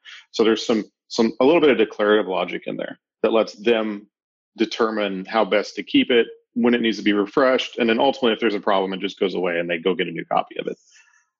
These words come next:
Um, Fly, like, in its basic example, what it actually does is it, it flips that around, and so you write some JavaScript to determine how you want things cached. So there is a cache A P I in there.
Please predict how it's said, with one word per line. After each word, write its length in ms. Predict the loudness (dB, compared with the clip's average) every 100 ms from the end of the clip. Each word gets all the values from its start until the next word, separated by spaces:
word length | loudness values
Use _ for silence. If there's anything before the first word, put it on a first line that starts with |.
| -2
Um, 400 | 2 4 2 -2 -12 -12 -12
Fly, 420 | 0 2 4 4
like, 260 | 4 2 0
in 120 | -2
its 120 | -4 0
basic 360 | 2 2 0 -2
example, 460 | 0 0 0 4
what 120 | 4
it 100 | 4
actually 320 | 2 0 -2 0
does 180 | 0
is 60 | 0
it, 100 | -6 _
it 100 | -12 -4
flips 180 | -4 0
that 100 | 2
around, 340 | 2 2 0
and 100 | -2
so 140 | -2 0
you 200 | 4 4
write 200 | 4 0
some 180 | -8 -4
JavaScript 600 | 0 0 -2 -4 -6 -6
to 80 | -6
determine 680 | -6 -8 -6 -2 -2 -2
how 180 | -2 0
you 200 | 2 2
want 160 | -2 -8
things 220 | -10 -10 -6
cached. 480 | -2 0 -2 -4
So 120 | -2 2
there 140 | 2
is 80 | 2
a 80 | -2
cache 380 | 0 -2 0
A 80 | -4
P 160 | -2 -2
I 140 | 0
in 180 | -2 -2
there. 200 | -6